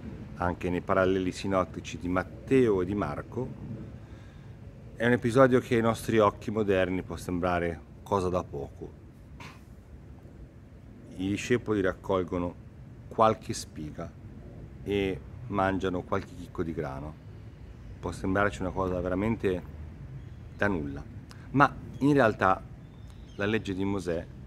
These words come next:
tra le cose che vengono proibite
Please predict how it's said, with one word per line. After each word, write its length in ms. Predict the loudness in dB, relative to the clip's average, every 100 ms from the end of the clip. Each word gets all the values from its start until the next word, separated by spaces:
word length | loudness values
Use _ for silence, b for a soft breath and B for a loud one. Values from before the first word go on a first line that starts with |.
| -14 -14 -14 -14 -14 -14 -6
tra 120 | 0
le 120 | 2
cose 380 | 6 6 6 -2
che 380 | 2 2 4 0 -10 -16 -14 -8
vengono 420 | 0 2 4 2
proibite 1000 | 0 2 6 6 4 4 2 2 -4 -4